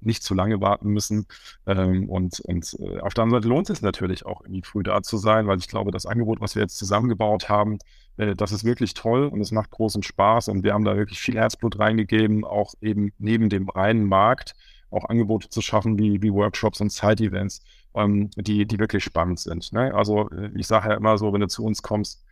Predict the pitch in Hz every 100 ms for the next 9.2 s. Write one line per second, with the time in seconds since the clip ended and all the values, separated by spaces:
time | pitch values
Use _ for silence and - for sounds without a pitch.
0 | _ - 107 110 104 117 123 120 113 104
1 | - 110 107 107 120 147 160 - 107 98
2 | 90 - - 117 131 127 107 107 95 -
3 | 151 160 120 - 135 135 - - - -
4 | 107 120 123 131 - - 143 131 120 127
5 | 123 - 113 113 101 110 107 117 113 120
6 | 113 - 101 104 98 135 123 98 - 92
7 | 98 98 - - 95 98 98 98 107 101
8 | 101 - 107 104 - 107 - 98 117 127
9 | 139